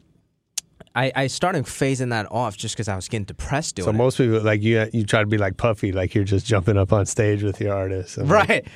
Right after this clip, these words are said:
Speaker 1: Like,
Speaker 2: in the
Speaker 1: uh,
Speaker 2: video.
Speaker 1: coming out of your left, um, your headphones
Speaker 2: <laughs>
Speaker 1: saying,
Speaker 2: Right.
Speaker 1: "Yeah, yeah, do it. Uh, yeah. Uh,
Speaker 2: Exactly.
Speaker 1: another one." So, I mean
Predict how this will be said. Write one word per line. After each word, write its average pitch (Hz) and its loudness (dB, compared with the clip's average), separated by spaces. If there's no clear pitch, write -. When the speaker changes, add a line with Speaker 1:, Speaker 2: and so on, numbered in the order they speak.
Speaker 1:
Like, 147 2
Speaker 2:
in 127 4
the 117 4
Speaker 1:
uh, 117 4
Speaker 2:
video. 104 0
Speaker 1:
coming 185 0
out 175 2
of 156 0
your 143 0
left, 147 -2
um, 110 -2
your 113 -2
headphones 143 2
Speaker 2:
<laughs> - -
Speaker 1:
saying, 127 6
Speaker 2:
Right. 113 2
Speaker 1:
"Yeah, 160 0
yeah, 143 2
do 165 6
it. 101 -4
Uh, 143 2
yeah. 120 0
Uh, - 0
Speaker 2:
Exactly. 110 0
Speaker 1:
another 139 2
one." 98 -6
So, - 2
I 160 2
mean 165 0